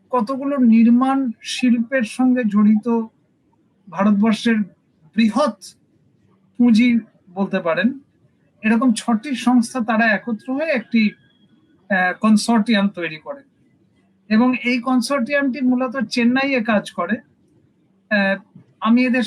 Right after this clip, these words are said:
সঙ্গে একটা সময় জড়িত ছিলাম। এদের মূল সমস্যাটা ছিল যে সেই সমস্ত নির্মাণ শ্রমিকদের নিয়ে অসংগঠিত তারা সকলে, কিন্তু যাদের ধরুন সঙ্গে স্ত্রী রয়েছে, সঙ্গে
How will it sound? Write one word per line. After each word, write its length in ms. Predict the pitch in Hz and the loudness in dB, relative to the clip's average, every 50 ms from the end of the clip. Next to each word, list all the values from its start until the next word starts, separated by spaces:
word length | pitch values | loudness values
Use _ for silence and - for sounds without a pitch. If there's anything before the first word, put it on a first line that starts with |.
| - | -2
সঙ্গে 240 | - 240 240 240 240 240 226 214 | 0 0 0 0 0 0 -2 -2
একটা 180 | 214 - 226 | -2 -2 -4
সময় 320 | 208 - 226 226 233 233 214 185 | -2 0 2 2 4 2 2 0
জড়িত 280 | 196 202 202 214 208 247 220 208 - | 0 2 2 2 2 2 0 -2 -2
ছিলাম। 400 | - - - 254 240 180 170 214 262 247 - _ _ _ _ _ _ _ _ _ _ - | -4 -4 -2 0 0 0 0 0 -2 -2 -4 _ _ _ _ _ _ _ _ _ _ -2
এদের 280 | 220 226 214 302 294 277 | 0 2 2 2 2 4
মূল 340 | 254 226 214 233 269 311 311 311 247 226 - _ _ _ _ _ _ _ _ _ _ _ _ _ _ _ | 4 6 6 4 4 2 -2 -4 -6 -6 -8 _ _ _ _ _ _ _ _ _ _ _ _ _ _ _
সমস্যাটা 720 | - - - - - 214 254 302 - - - 698 349 339 320 - - - | -20 -20 -10 -4 0 0 0 0 -2 -4 -4 -2 -2 -2 -2 -2 -2 -2
ছিল 160 | 226 202 190 202 226 220 208 | -2 -2 -2 -2 0 0 2
যে 80 | 220 220 226 208 - - | 2 2 0 -2 -4 -4
সেই 180 | - 233 254 254 233 - | -4 -2 -2 -2 -4 -4
সমস্ত 360 | 294 294 294 294 277 - - 269 254 233 220 | -6 -6 -6 -6 -10 -8 -6 -2 0 2 4
নির্মাণ 260 | 208 208 226 233 233 214 - | 4 4 4 4 4 2 0
শ্রমিকদের 460 | - 247 233 240 226 202 220 233 226 220 202 | 0 -2 -2 0 0 0 0 2 4 4 4
নিয়ে 200 | 202 208 202 156 156 202 - _ _ _ _ _ _ _ _ _ _ - | 4 4 2 0 -4 -12 -20 _ _ _ _ _ _ _ _ _ _ -4
অসংগঠিত 640 | 233 233 - 311 339 311 269 220 - - 175 160 170 165 165 | -4 -2 0 0 0 2 2 0 0 -2 -4 -8 -8 -6 -4
তারা 160 | 160 160 165 156 - - | -4 -4 -4 -6 -10 -14
সকলে, 280 | 165 - 175 196 262 302 302 _ _ _ _ _ _ _ _ _ _ _ - | -12 -6 -2 -2 -2 -2 -4 _ _ _ _ _ _ _ _ _ _ _ -10
কিন্তু 240 | - 285 277 226 330 277 220 254 | -6 -6 -4 -4 -4 -2 -2 -2
যাদের 280 | 262 254 247 302 285 247 220 - _ 220 | 0 0 -2 -4 -4 -6 -10 -10 _ -2
ধরুন 220 | 214 262 302 294 262 214 - - | -2 -2 -2 -2 -4 -4 -4 -2
সঙ্গে 360 | 247 254 254 269 262 285 285 285 269 254 - _ _ _ _ _ _ _ _ _ - | 0 0 0 0 0 0 -2 -2 -4 -6 -10 _ _ _ _ _ _ _ _ _ -12
স্ত্রী 360 | - - - - - 247 277 285 285 262 269 | -10 -10 -6 -2 -2 0 0 0 0 0 0
রয়েছে, 320 | 269 262 254 208 - 262 262 220 - 220 | 0 0 0 -2 -2 -2 -2 -2 0 2
সঙ্গে 260 | 233 233 233 233 240 | 4 4 4 4 2